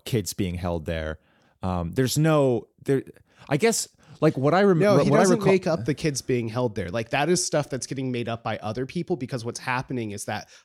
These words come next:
Speaker 2: other neighborhoods around Red Hook are getting upset by what's going on in Red Hook,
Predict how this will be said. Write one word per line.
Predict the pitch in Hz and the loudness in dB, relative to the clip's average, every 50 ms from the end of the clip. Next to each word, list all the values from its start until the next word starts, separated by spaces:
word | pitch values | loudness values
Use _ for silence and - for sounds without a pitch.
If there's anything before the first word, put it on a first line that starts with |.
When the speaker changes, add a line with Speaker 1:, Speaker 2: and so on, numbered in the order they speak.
| _ - - | _ -6 -6
Speaker 2:
other | 123 117 143 135 | -2 0 0 0
neighborhoods | 127 117 117 117 113 - 123 117 - 131 131 123 113 120 | 0 -2 -4 -4 -4 -4 -6 -6 -2 0 0 0 0 -4
around | 101 95 95 104 107 107 107 110 107 95 98 | -6 -6 -6 -4 -4 -4 -4 -6 -8 -8 -8
Red | 92 95 98 95 | -8 -8 -8 -4
Hook | 135 139 147 - - | -2 -2 -2 -2 -2
are | 135 113 | -6 -4
getting | 117 117 104 107 101 - | -4 -6 -6 -8 -10 -10
upset | 110 107 - - - - 107 104 107 - _ - | -12 -12 -10 -8 -8 -6 -4 -4 -6 -6 _ -6
by | 120 101 98 | -6 -4 -4
what's | 101 92 - - - | -4 -6 -8 -8 -8
going | - 117 104 104 101 98 | -4 -4 -4 -4 -4 -6
on | 95 98 95 95 | -8 -10 -10 -10
in | 92 90 82 | -12 -12 -10
Red | 85 92 104 98 | -10 -10 -10 -6
Hook, | 107 156 160 170 - | -4 -4 -4 -4 -6